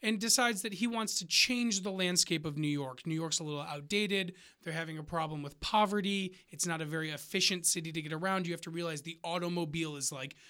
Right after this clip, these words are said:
just really becoming a every household item. And so he comes up with this grand design. Um, and this book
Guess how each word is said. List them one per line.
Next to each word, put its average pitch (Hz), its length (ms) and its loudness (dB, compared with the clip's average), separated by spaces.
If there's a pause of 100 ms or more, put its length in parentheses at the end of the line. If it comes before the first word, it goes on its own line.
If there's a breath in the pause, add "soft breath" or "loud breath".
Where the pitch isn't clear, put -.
(200 loud breath)
just 180 420 4
really 170 340 4
becoming 151 520 0
a - 40 -4
every 147 360 -6
household 139 520 -6
item. 160 500 -2 (380 loud breath)
And 202 160 4
so 220 200 6
he 247 340 4
comes 226 300 0
up 190 80 -4
with 180 120 -8
this 165 180 0
grand 160 520 -4
design. 143 440 -6 (260 loud breath)
Um, 170 420 0
and 226 140 0
this 262 160 0
book 233 400 0